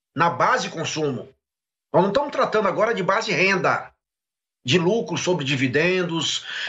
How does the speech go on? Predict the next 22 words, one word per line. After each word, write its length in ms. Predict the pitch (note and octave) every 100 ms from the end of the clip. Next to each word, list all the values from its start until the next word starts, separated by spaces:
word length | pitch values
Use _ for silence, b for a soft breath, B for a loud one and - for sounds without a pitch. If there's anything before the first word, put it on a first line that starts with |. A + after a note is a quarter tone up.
| -
sobre 800 | - F#3+ F3 E3+ D#3 C3 - -
tributação 560 | F3 F#3 F3+ C#3+ E3+
de 120 | E3 C#3
grandes 260 | D#3+ D3+
fortunas, 580 | - C#3+ - F3+ G3+ F3
nada 240 | G3+ D#4
disso. 500 | D#4+ D3+ G3+ - - - _ -
Nós 80 | C#3+
estamos 180 | G#3+
tratando 320 | G#3+ F3 G#3 A3+
da 100 | F#3+
base 260 | C#4+ -
consumo, 800 | - F4 - B3 C#4+ C4 F#3+ - _ _ _ _
onde 240 | D3 G#3 G#3
tá 140 | G3+
a 100 | G3+
grande 440 | C#3+ A#3+ E4+ F4 D4+
maioria 320 | A#3+ G3 G#3
da 80 | G#3+
população, 720 | G#3 F#3 F#3 - D#3 F#3 - B -
muito 240 | C4 C#4+
especialmente 920 | - - - D#3+ B2+ D3+ F#3+ A#2+ A#2+